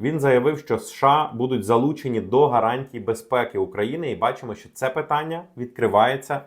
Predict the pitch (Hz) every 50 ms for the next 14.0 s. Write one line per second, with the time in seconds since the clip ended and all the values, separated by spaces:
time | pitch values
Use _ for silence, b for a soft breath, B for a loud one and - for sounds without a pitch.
0 | _ - 110 113 110 107 101 98 117 131 131 - 131 - - - - 127 117 -
1 | - - - 85 90 98 113 139 170 - - b b b b b b b b b
2 | - 95 98 98 98 95 95 92 90 90 - _ _ _ _ _ _ _ _ _
3 | _ _ _ _ _ - 113 127 147 139 - - 135 120 113 131 143 135 113 98
4 | 87 78 - - - _ _ _ - 92 101 101 95 92 92 - - - 165 175
5 | 180 165 160 151 135 - - 120 107 113 110 110 - 160 175 175 165 - 139 127
6 | 131 139 131 135 135 135 135 131 127 - _ - 135 139 131 120 - - 117 -
7 | - 107 - 120 113 110 113 107 107 - 107 104 107 104 110 107 98 90 98 90
8 | 101 101 110 113 120 117 123 117 107 98 95 - - 101 95 - - 98 - 135
9 | 147 151 170 180 180 180 165 143 135 135 139 156 b b b b b b b b
10 | b - 110 113 110 113 120 117 107 101 104 113 123 135 - - - 117 113 -
11 | - 92 90 107 120 127 127 156 151 117 101 107 104 113 117 117 113 110 92 92
12 | 95 - - 110 113 127 123 - 160 160 160 b b b b b - 92 101 117
13 | 123 123 - - 117 107 104 101 101 95 - 117 120 127 135 135 - - 143